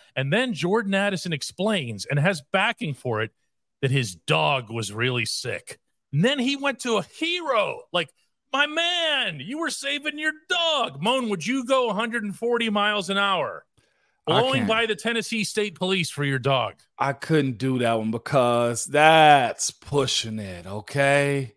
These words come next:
Speaker 2: It, it just is. Uh, who's the, the young fella from the Raiders that got in trouble for speeding and wrecking like that?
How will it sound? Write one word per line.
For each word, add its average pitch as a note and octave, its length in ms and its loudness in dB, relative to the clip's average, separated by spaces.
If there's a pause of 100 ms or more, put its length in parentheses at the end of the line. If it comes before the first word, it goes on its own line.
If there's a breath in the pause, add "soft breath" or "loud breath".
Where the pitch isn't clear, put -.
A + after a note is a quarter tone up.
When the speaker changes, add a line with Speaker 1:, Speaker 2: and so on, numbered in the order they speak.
(540 soft breath)
Speaker 2:
It, F3 240 2
it F#3+ 200 6
just E3+ 440 4
is. D3 500 0
Uh, C3 200 2
who's E3+ 280 0
the, E3+ 160 4
the D3+ 160 0
young D3+ 280 0
fella D3 320 4
from C#3 220 -2
the C3 80 0
Raiders C3 420 2
that A#2+ 120 -4
got A#2 260 0
in A2+ 80 -6
trouble A2+ 280 -4
for A2+ 140 -12
speeding A2+ 460 -4
and G#2+ 120 -6
wrecking A2 360 -4
like G2+ 260 -6
that? G#2 280 -6